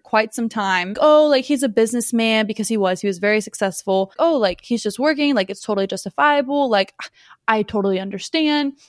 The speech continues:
And then I, like, asked my close friends list and I was, like, on Instagram,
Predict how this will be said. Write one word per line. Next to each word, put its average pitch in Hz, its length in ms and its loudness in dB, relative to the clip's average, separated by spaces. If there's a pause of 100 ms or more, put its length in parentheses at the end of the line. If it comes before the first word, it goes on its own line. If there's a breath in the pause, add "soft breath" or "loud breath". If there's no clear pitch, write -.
(120)
And 226 100 0
then 240 120 0
I, 240 40 6
like, 233 140 0
asked 208 260 -2
my 214 140 -4
close 214 280 -4
friends 208 380 -6
list 202 300 -2
and 208 120 -8
I 202 100 -4
was, 202 200 -4
like, 196 240 -2
on 196 140 -8
Instagram, 202 520 -6